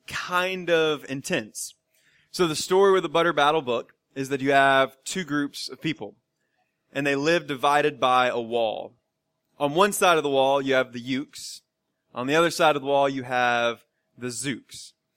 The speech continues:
They look the same, they act the same, they speak the same language. The only differences are that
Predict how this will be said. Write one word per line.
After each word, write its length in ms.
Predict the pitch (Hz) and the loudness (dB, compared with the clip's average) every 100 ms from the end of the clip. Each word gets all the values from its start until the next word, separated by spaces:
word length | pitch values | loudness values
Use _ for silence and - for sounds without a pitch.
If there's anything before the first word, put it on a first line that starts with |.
| _ _ _ - | _ _ _ -4
They 120 | 147 | 0
look 240 | 147 196 | 2 2
the 100 | 208 | 2
same, 520 | 196 196 180 185 196 - | 0 0 0 -2 -6 -8
they 120 | 127 | -6
act 320 | 120 147 160 | -2 -2 -2
the 40 | 160 | -8
same, 440 | - 165 165 165 | -6 -2 -2 -4
they 80 | 131 | -6
speak 280 | - 190 - | -6 -8 -8
the 80 | 165 | -8
same 300 | 185 156 143 | -6 -4 -2
language. 480 | 143 147 151 135 | -4 -2 -4 -4
The 140 | 131 147 | -2 0
only 260 | 165 214 | 0 -2
differences 640 | 202 202 202 160 - 135 135 | 0 0 0 -6 -2 -4 -2
are 140 | 143 | -2
that 320 | 135 143 143 | 0 2 2